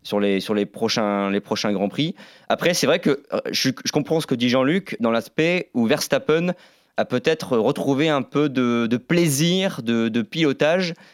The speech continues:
avec une voiture qui s'est améliorée. Peut-être que, euh, ça l'a per-, ça lui a permis de lui en extraire, euh, voilà, quelque chose en plus et de, de, de créer un, de créer un écart. Je, je, je suis curieux de voir, euh, si, euh,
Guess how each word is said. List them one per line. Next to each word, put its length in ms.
avec 180
une 60
voiture 260
qui 80
s'est 120
améliorée. 640
Peut-être 460
que, 160
euh, 1300
ça 160
l'a 140
per-, 160
ça 160
lui 80
a 60
permis 320
de 180
lui 340
en 160
extraire, 500
euh, 580
voilà, 240
quelque 140
chose 140
en 120
plus 500
et 300
de, 520
de, 160
de 140
créer 220
un, 140
de 120
créer 180
un 60
écart. 400
Je, 160
je, 200
je 140
suis 200
curieux 180
de 60
voir, 340
euh, 220
si, 340
euh, 200